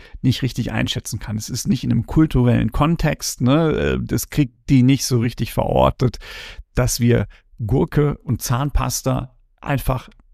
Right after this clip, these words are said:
nicht geschmackskulturell, will ich, sage ich jetzt mal, übereinander bringen, ne? Also das ist, da muss man echt aufpassen.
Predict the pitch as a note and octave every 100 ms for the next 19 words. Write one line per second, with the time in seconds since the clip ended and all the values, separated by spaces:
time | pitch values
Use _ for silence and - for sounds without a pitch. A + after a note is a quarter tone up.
0 | _ C3+ C#3 D3 - _ _ _ _ _
1 | _ _ _ - - C3+ - - - C#3+
2 | - A2 G#2 C3 B2 B2+ A2 D#3 A2 B2+
3 | B2 B2 B2 B2 - - - - - -
4 | G#2+ A2 A2+ - - G#2 G#2 D#3 - B2
5 | A2+ D#3+ E3+ - - _ _ C3+ D3 D#3
6 | - C3+ C3+ B2 - - - - - -
7 | -